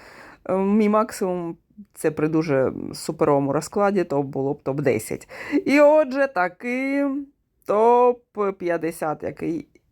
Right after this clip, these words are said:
очікувалося, і дві, цілих дві ефірини. Хоч за топ п'ятдесят, хоч за топ-п'ять, в мені одне й те саме дають. Ех, ну що ж, ефірка до ефірки, і буде мені переродження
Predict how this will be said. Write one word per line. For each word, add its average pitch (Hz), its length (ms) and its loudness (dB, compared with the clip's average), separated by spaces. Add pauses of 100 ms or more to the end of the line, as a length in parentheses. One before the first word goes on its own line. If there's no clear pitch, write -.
(140)
очікувалося, 247 840 2
і 269 200 -6
дві, 247 480 0
цілих 156 880 0
дві 143 480 0
ефірини. 143 520 -2 (420)
Хоч 440 320 4
за 180 200 4
топ 143 300 -8 (140)
п'ятдесят, 277 640 -2
хоч 196 260 2
за 170 180 2
топ-п'ять, 240 920 0
в 233 40 -10
мені 220 580 -2
одне 190 260 -2
й 180 40 -4
те 165 120 -4
саме 135 300 -4
дають. 123 400 -6 (840)
Ех, - 540 0
ну 254 320 2
що 226 320 2
ж, - 220 -8
ефірка 202 600 -2
до 165 120 -2
ефірки, 311 680 0
і 254 320 -4
буде 208 380 0
мені 180 280 -2
переродження 156 840 2